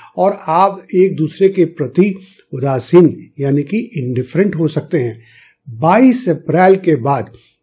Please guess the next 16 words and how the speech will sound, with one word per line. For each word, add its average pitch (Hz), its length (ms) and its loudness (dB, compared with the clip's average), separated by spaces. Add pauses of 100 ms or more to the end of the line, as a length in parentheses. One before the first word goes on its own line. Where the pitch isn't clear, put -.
ये 220 140 4
स्थिति 226 560 -4
और 135 300 -2
भी 139 220 4
खराब 165 400 0
हो 165 120 0
सकती 165 360 -4
है, 143 200 2 (320)
जब 180 260 4
बृहस्पति 165 520 -2
जी 220 180 -2
सप्तम - 680 -2
भाव 147 240 0
में 175 160 2
गोचर 139 340 -2
करेंगे, 156 480 0